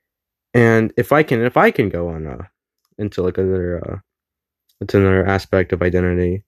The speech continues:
Yeah, yeah, sure, sure. Uh, I wanna talk about my fears, our fears. Fears are very powerful,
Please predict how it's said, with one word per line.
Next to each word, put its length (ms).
Yeah, 160
yeah, 100
sure, 240
sure. 320
Uh, 460
I 40
wanna 120
talk 180
about 220
my 320
fears, 580
our 160
fears. 540
Fears 760
are 440
very 360
powerful, 480